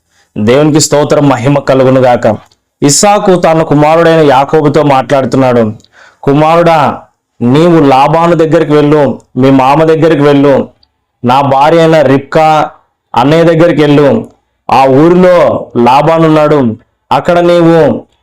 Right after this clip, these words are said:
బెతేలు కుమారుడైన లాబాను, నీ మామ యొక్క కుమార్తెలు ఎవరితోనన్నా చేసుకో గాని ఇక్కడ ఈ కానాను స్త్రీలను వివాహం చేసుకోద్దని" చక్కటి మాటలు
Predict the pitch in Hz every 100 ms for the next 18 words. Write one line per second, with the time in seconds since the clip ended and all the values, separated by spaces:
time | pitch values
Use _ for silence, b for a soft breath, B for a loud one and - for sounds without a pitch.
0 | _ 113 120 139 165 180 180 175 165 165
1 | 160 160 143 127 131 143 156 160 160 123
2 | 120 131 127 120 139 165 165 170 - 143
3 | 143 156 143 160 147 135 147 160 165 165
4 | 175 151 156 - 170 151 139 151 147 117
5 | - b b b 147 - 214 214 175 120
6 | 107 131 151 - 180 170 190 190 180 165
7 | 170 170 160 139 147 156 160 175 156 156
8 | - 156 151 147 131 110 - B B B
9 | _ - 151 185 185 175 139 135 156 180
10 | 156 131 113 110